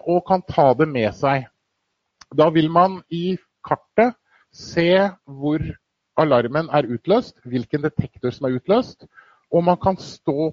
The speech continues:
på skadestedet og lese for eksempel tiltaklisten i stedet for å måtte gå fram og tilbake. Det er jo ikke, eh, slik at enhver vekter kjenner den bygningen man rykker ut til. I dette tilfellet så vil man jo da på mange måter få et,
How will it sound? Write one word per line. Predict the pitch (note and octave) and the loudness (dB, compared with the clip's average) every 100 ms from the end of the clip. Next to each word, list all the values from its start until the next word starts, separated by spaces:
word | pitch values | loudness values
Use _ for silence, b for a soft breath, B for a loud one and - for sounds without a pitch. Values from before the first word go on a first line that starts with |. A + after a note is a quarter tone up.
| - | -4
på | C#3+ | -4
skadestedet | D3+ - D#3 G#2 G2 - B2 A#2 D#3+ G3 | -4 0 2 2 -2 -2 0 2 2 2
og | F3 | 0
lese | E3 D3 F#2 - A#2+ | 2 2 0 -8 -8
for | - B2+ | -2 -2
eksempel | C3 B2+ G#2+ G#2 - | -4 -10 -6 -6 -6
tiltaklisten | - A2 - G#2 G#2+ G#2+ - D#3 E3 b b b | -8 -8 -6 -8 -4 -6 -6 -16 -18 b b b
i | C#3+ | -4
stedet | - A#2 G#2+ | 0 -2 -2
for | - | -6
å | A#2+ | -8
måtte | A#2 C3 | -2 -2
gå | A2+ B2 | 0 0
fram | - G2 G2+ | 0 -2 -2
og | |
tilbake. | - G#2 A2 - B2+ - b b b b | -4 -4 -6 -4 -6 -6 b b b b
Det | C#3+ | 2
er | C#3+ | 2
jo | |
ikke, | C#3+ D3+ E3+ | 4 6 6
eh, | F3 F3 D3+ - | 6 4 2 0
slik | C#3 C3 | 0 0
at | C#3 E3 | 0 2
enhver | D#3 C#3 C3 C#3 | 0 2 0 0
vekter | C#3+ - - C#3+ | -4 -8 -6 -6
kjenner | - - E3+ B2+ G#2+ C3 | -6 -4 -4 -4 -8 -4
den | C3 C3+ | -4 -4
bygningen | C3 G#2 G#2 A#2 C3+ | -6 -6 -10 -10 -6
man | C#3 | -6
rykker | C3 B2 A#2+ | -6 -6 -4
ut | A2 | -2
til. | - G#3+ G#3+ _ _ _ _ - | 0 0 -2 _ _ _ _ -2
I | |
dette | D3 D3 A#2 | 0 0 0
tilfellet | B2+ - C3 C#3+ | -4 2 4 4
så | D3+ | 2
vil | B2+ A#2 | 0 2
man | C3+ | 2
jo | B2 | 4
da | B2 A#2+ | 4 4
på | B2 | 2
mange | A#2 A2+ | 0 -2
måter | C3+ A#2 B2 | -4 -4 0
få | B2 | -2
et, | - | -2